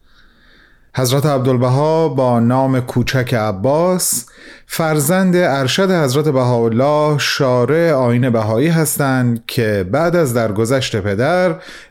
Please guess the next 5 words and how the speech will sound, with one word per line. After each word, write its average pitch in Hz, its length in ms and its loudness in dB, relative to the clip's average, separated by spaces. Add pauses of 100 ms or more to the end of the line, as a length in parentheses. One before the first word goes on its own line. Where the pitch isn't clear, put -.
(120)
جانشین 135 720 0
ایشون 113 420 0
شدند، 78 340 -8 (600)
با 117 300 0
مسئولیت‌هایی 120 1160 0